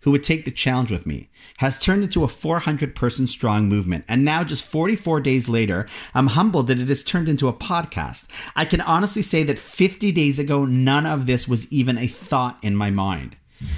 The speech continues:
So feel free to check out the podcast site, which now has all the past posts uploaded with a short title for each,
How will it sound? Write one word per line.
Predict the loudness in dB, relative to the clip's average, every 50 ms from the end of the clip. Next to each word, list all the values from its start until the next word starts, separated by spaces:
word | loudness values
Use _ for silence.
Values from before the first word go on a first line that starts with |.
| -6 -4
So | 0 0 0
feel | 0 2 0 0
free | 0 0 0 0
to | 0
check | 0 0 -2 0 -2
out | -2 -4
the | -6
podcast | -6 -2 -2 -2 -2 -2 -2 -4 -2 -2
site, | -4 -6 -6 -8 -8 -4 -4
which | -4 -2 -2
now | -2 0 2
has | 2 0 0 -2 -2
all | 0 0 2 2 0
the | 0
past | 0 0 0 0 0 -2 0 2
posts | 2 4 4 2 0 0 -2
uploaded | -4 -2 0 0 0 0 2 0 0 0
with | 0 0 -2
a | -2
short | -2 0 -2 -2 -2 -2
title | -2 -2 0 0 0 -2
for | -2 -2 -2 0
each, | 2 0 0 -2 -6 -10